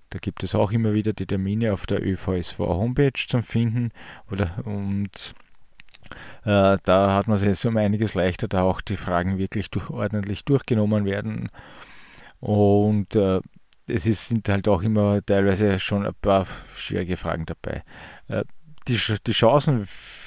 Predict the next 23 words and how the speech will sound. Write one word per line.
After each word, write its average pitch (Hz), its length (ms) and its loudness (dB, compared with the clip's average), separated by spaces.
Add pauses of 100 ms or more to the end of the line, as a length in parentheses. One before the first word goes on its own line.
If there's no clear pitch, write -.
(220)
wie 110 160 -4
schwer 110 420 4
im - 140 -12
Prinzip, 117 400 0 (100)
also 82 260 -2
nicht 90 240 -8
wie 101 100 -2
schwer, 95 440 0
aber 90 340 0 (1600)
wie, 110 800 4
welche 104 800 4 (420)
Mensch-, 107 400 0
Personen 117 480 2
oder 95 560 0 (180)
Jobgruppen, 117 1000 0
wie 104 100 -4
man 101 100 -2
es 98 40 -2
jetzt 98 160 -2
auch 98 140 0
immer 113 220 -2
sagen 98 280 -2
will, 104 160 -2